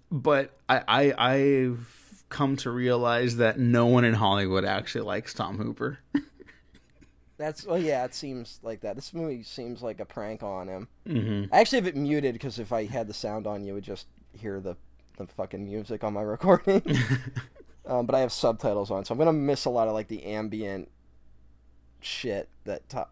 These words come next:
Speaker 2: 'cause there's so much. This movie's so goddamn noisy.
Speaker 1: <laughs> It's
Speaker 2: Oh my god, this is the biggest. This, all right,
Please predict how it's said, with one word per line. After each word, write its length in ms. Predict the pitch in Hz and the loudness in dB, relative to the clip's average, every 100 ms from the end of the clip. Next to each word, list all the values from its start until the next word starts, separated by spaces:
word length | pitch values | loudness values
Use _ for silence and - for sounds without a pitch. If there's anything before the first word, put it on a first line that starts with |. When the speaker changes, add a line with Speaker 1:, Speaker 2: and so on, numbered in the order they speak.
| - | -12
Speaker 2:
'cause 160 | 117 | -12
there's 160 | 123 - | -10 -4
so 280 | - 208 208 | 2 2 2
much. 140 | 156 | 0
This 160 | 175 175 | -2 -2
movie's 240 | 226 208 | -2 -2
so 180 | - 156 | 0 -2
goddamn 520 | 139 147 147 143 127 | 2 0 2 0 -2
noisy. 440 | 120 127 139 107 85 175 - | -4 -4 -4 -4 -4 -2 0
Speaker 1:
<laughs> 180 | 185 - 262 160 - - - - - - - - - - - | 0 0 0 -2 -4 -18 -20 -20 -20 -20 -18 -14 -14 -16 -2
It's 240 | 143 143 131 | 0 0 0
Speaker 2:
Oh 140 | 123 | -2
my 180 | 107 98 | -4 -6
god, 340 | 95 113 101 | -4 -4 -4
this 160 | 131 - | -2 -2
is 200 | 214 - - - - - | -2 -4 -10 -18 -14 -6
the 100 | 139 | -4
biggest. 520 | 110 131 127 - - | 0 0 0 -4 -8
This, 140 | 151 - 131 | -10 -6 0
all 120 | 127 | 2
right, 320 | 104 85 78 | 2 -4 -10